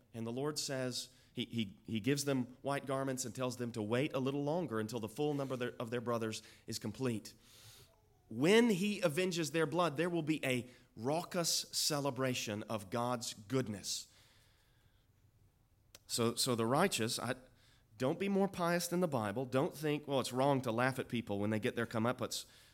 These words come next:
No, it, it's right to celebrate God's goodness. And it's right to say, "Those people are incredibly stupid to think they're gonna get away with that. Laughably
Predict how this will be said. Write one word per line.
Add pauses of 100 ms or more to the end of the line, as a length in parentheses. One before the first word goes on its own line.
No, (360)
it,
it's
right
to
celebrate
God's
goodness. (1160)
And
it's
right
to
say, (1080)
"Those
people
are
incredibly
stupid (460)
to
think
they're
gonna
get
away
with
that. (600)
Laughably